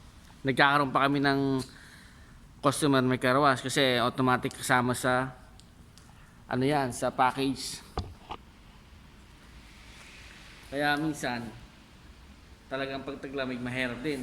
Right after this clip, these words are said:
Mag-ano yung kamay mo kasi nga, maghahawak ka ng tubig, maglinis ka ng sasakyan, talagang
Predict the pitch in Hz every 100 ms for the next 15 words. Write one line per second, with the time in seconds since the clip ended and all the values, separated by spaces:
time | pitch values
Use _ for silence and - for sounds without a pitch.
0 | 120 123 123 131 123 135 135 131 131 139
1 | 160 147 123 131 160 147 139 - - -
2 | - - - - - - - - - -
3 | - - - - - 156 143 143 147 135
4 | 143 143 175 165 143 139 143 - - -
5 | - - 135 - - - - 131 127 147
6 | 151 147 160 160 170 - - 190 185 160
7 | 139 131 123 - - - - - - -
8 | - - - - - - 143 147 151